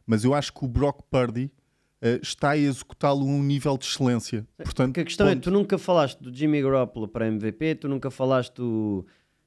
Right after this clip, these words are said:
Speaker 2: Nick Mullens, C J Beathard,
Speaker 1: <laughs>
Speaker 2: e, e com todo o respeito a, a, a, a esses
Speaker 1: Fala da
Speaker 2: jogadores,
Speaker 1: lista, não é?
Speaker 2: do Trey
Speaker 1: Fala da
Speaker 2: Lance,
Speaker 1: lista.
Speaker 2: todos eles tiveram essa vida facilitada, mas nenhum deles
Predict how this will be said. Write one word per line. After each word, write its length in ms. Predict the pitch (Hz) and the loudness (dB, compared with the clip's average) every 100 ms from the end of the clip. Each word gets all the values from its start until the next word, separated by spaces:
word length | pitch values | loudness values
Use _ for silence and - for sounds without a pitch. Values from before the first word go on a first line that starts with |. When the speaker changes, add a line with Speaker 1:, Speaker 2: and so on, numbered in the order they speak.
| - | -6
Speaker 2:
Nick 280 | 117 110 139 | -6 -4 0
Mullens, 540 | 160 165 156 147 135 | 2 2 2 0 -2
C 220 | - 139 | -4 -4
J 220 | 113 120 120 | -2 0 2
Beathard, 680 | 143 156 - 147 143 139 131 - | 2 2 0 0 2 0 -2 -2
Speaker 1:
<laughs> 120 | - - | -6 -6
Speaker 2:
e, 280 | 147 104 185 | -10 -2 -2
e 60 | 151 | 2
com 120 | 190 | 2
todo 220 | 190 247 | 4 4
o 20 | 226 | 4
respeito 480 | - 170 156 135 | 0 2 2 4
a, 40 | 156 | 2
a, 40 | |
a, 20 | |
a 720 | 151 147 143 147 143 135 135 135 | 2 2 2 2 2 4 2 2
esses 280 | 147 139 | 2 2
Speaker 1:
Fala 160 | - 143 | 2 4
da 60 | 147 | 4
Speaker 2:
jogadores, 340 | 120 160 156 | 4 4 2
Speaker 1:
lista, 360 | 156 - 123 110 | 0 -4 -4 -2
não 120 | 104 | 0
é? 20 | 98 | 0
Speaker 2:
do 80 | |
Trey 260 | 147 156 156 | 0 2 2
Speaker 1:
Fala 140 | 151 | 4
da 80 | 170 | 2
Speaker 2:
Lance, 140 | 170 - | 2 0
Speaker 1:
lista. 300 | 117 - - | -2 -4 -8
Speaker 2:
todos 300 | - 202 180 | 4 4 4
eles 160 | 175 185 | 2 2
tiveram 360 | - 160 165 147 | 2 4 4 2
essa 240 | 135 147 | 0 -2
vida 280 | 131 143 123 | 0 0 0
facilitada, 760 | - 113 - 117 135 135 151 | -4 -8 -6 -4 0 2 2
mas 200 | 165 165 | 2 0
nenhum 240 | 139 208 220 | 0 0 2
deles 480 | 180 175 202 - | 2 2 0 -6